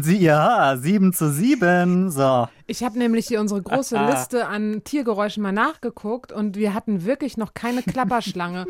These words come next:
Speaker 1: <laughs>
Speaker 2: Und ich wollte, ich wollte selber mal wissen, wie klingt so eine Klapperschlange
Speaker 1: Ja.
Speaker 2: eigentlich? Und wisst ihr, Mario weiß es natürlich, dass die neunzig Mal in der Sekunde ihren Schwanz bewegen kann, damit die so ein Geräusch macht mit ihren Hornschuppen.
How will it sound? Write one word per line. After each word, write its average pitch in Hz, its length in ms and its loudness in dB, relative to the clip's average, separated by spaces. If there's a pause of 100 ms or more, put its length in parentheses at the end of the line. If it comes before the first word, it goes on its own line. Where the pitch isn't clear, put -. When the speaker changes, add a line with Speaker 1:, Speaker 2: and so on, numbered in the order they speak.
Speaker 1:
<laughs> - 100 -20
Speaker 2:
Und 226 120 -2
ich 185 180 -6
wollte, 247 520 -2
ich 196 200 -6
wollte 214 220 -2
selber 233 280 -2
mal 214 180 -2
wissen, 220 400 -6
wie 233 140 -6
klingt 247 340 -6
so 185 60 -10
eine 170 120 -6
Klapperschlange 180 680 -8
Speaker 1:
Ja. 185 80 -6
Speaker 2:
eigentlich? 175 440 -6 (280)
Und 196 220 0
wisst 311 260 -2
ihr, 240 360 -2
Mario 185 400 -2
weiß 185 160 -2
es 180 120 -12
natürlich, 220 440 -6
dass 175 220 -10
die 185 200 -8 (240)
neunzig 254 760 -2
Mal 202 420 0
in 240 260 0
der 220 160 0
Sekunde 220 560 -6
ihren 190 320 -6
Schwanz 190 380 -10
bewegen 170 360 -8
kann, 190 200 -8
damit 180 240 -4
die 196 60 -8
so 190 140 -4
ein 196 80 -4
Geräusch 185 420 -6
macht 160 320 -12
mit 127 100 -14
ihren 170 220 -10
Hornschuppen. 175 720 -10